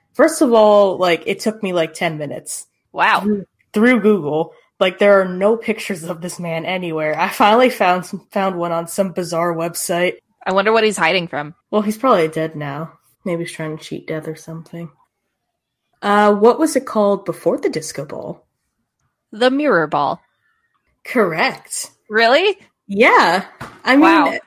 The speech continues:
Speaker 1: it's kind of, like, intuitive if you think about it. It is just a ball of mirrors.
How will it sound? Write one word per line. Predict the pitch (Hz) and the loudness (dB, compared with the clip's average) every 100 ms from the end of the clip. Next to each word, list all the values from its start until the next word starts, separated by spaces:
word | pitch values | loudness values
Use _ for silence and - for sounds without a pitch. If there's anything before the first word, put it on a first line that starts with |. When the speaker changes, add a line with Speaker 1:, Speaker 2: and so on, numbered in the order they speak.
| - | -14
Speaker 1:
it's | 254 | -8
kind | - 359 453 254 | 2 2 4 0
of, | 208 - | -2 -2
like, | 196 190 | -2 -2
intuitive | 196 170 175 175 147 147 | -8 -8 -10 -10 -12 -14
if | 151 | -16
you | 160 | -18
think | - 160 | -14 -14
about | 156 143 139 | -14 -16 -12
it. | 151 160 | -10 -10
It | 165 | -6
is | 175 180 | -6 -6
just | 175 170 | -8 -10
a | 165 | -10
ball | 151 156 156 | -6 -6 -6
of | 147 | -8
mirrors. | 156 151 143 160 - | -10 -10 -10 -12 -14